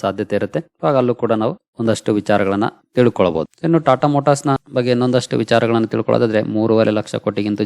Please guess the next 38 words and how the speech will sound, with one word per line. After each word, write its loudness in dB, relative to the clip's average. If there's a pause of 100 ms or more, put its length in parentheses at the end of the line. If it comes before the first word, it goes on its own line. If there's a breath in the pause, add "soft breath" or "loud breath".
ಜಾಸ್ತಿ -4
ಮಾರ್ಕೆಟ್ -4
ಕ್ಯಾಪ್ -2
ಇರುವಂತಹ -2 (100)
ಕಂಪನಿ. -4 (460 soft breath)
ಲಾಸ್ಟ್ -2
ಒನ್ 0
ಇಯರ್ -2
ಪರ್ಫಾರ್ಮೆನ್ಸ್ -2
ಅನ್ನು -2
ನೋಡಿದ್ರೆ -2 (100)
ಒನ್ -2
ಟ್ವೆಂಟಿ -2
ಫೋರ್ -2
ಪರ್ಸೆಂಟ್ -6
ರಿಟರ್ನ್ಸ್ -6
ಅನ್ನ -6
ಕೊಟ್ಟಿದೆ. -6 (460)
ಫೈವ್ 2
ಇಯರ್ಸ್ 0
ಅಲ್ಲಿ -2
ಫೋರ್ 0
ಫಾರ್ಟಿ -2
ಫೈವ್ 0
ಪರ್ಸೆಂಟ್ -4
ರಿಟರ್ನ್ಸ್ -4
ಕೊಟ್ಟಿದೆ. -2
ಮ್ಯಾಕ್ಸಿಮಮ್ -4
ಪರ್ಫಾರ್ಮೆನ್ಸ್ -4
ನೋಡ್ಬೋದು, -4 (320 soft breath)
ಎರಡ್ -8
ಸಾವಿರದ 2 (200)
ಹದಿನಾರು -4
ಹದಿನೇಳರಿಂದ -2
ಸ್ವಲ್ಪ -4
ಅಂಡರ್ -4
ಪರ್ಫಾರ್ಮೆನ್ಸ್ -4
ಇತ್ತು. -4